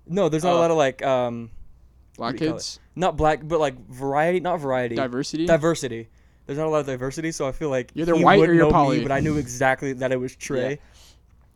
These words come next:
Speaker 1: And I just, I couldn't say what's up to him 'cause I didn't want him
Speaker 2: You
Speaker 1: to
Speaker 2: didn't
Speaker 1: be
Speaker 2: know?
Speaker 1: like, "Who in the world?"
Speaker 2: "Who the heck are you?"
Speaker 3: I,
Speaker 1: But
Speaker 3: that's a we-, I hate, I
Speaker 1: Yeah.
Speaker 3: don't like that feeling.
Speaker 1: Yeah,
Speaker 3: It's
Speaker 1: I,
Speaker 3: like,
Speaker 1: it's weird.
Speaker 3: I'm pretty good at remembering faces. Like,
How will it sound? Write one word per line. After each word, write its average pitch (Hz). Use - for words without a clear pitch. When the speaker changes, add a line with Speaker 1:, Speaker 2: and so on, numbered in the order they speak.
Speaker 1:
And 143
I 139
just, -
I 147
couldn't 160
say 160
what's 143
up 143
to 147
him 127
'cause 139
I 143
didn't 135
want 139
him 139
Speaker 2:
You 117
Speaker 1:
to 117
Speaker 2:
didn't 107
Speaker 1:
be 107
Speaker 2:
know? 107
Speaker 1:
like, 120
"Who 160
in 180
the 160
world?" 160
Speaker 2:
"Who 127
the 127
heck 127
are 113
you?" 110
Speaker 3:
I, 160
Speaker 1:
But 135
Speaker 3:
that's 190
a 202
we-, 175
I 170
hate, 170
I -
Speaker 1:
Yeah. -
Speaker 3:
don't 226
like 180
that 151
feeling. 120
Speaker 1:
Yeah, 139
Speaker 3:
It's 120
Speaker 1:
I, 127
Speaker 3:
like, 131
Speaker 1:
it's 143
weird. 127
Speaker 3:
I'm 196
pretty 254
good 202
at 160
remembering 160
faces. -
Like, 135